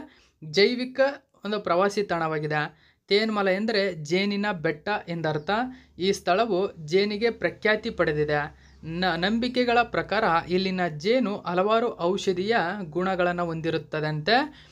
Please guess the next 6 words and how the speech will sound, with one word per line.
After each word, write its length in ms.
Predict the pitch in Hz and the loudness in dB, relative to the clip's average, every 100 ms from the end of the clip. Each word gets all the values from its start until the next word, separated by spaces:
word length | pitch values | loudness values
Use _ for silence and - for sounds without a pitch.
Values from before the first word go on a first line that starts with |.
| _ _ | _ _
ಕೇರಳ 320 | - 226 254 254 | 4 4 6 4
ರಾಜಧಾನಿಯಿಂದ 720 | 254 175 165 165 165 175 220 170 170 | 2 0 0 -4 -4 -6 -4 0 -2
ತಿರುವನಂತಪುರದಿಂದ 1160 | 180 185 196 220 220 220 226 220 170 165 220 196 165 165 | -2 -4 -2 -2 -4 -2 -2 -2 -2 0 0 2 0 0
ಎಪ್ಪತ್ತು 460 | 170 226 226 233 | -2 0 0 -2
ಕಿಲೋಮೀಟರ್ 600 | - 175 165 165 170 160 | 0 0 0 -2 -4 -2
ದೂರದಲ್ಲಿರುವ 580 | 160 160 160 160 160 | -2 0 0 0 2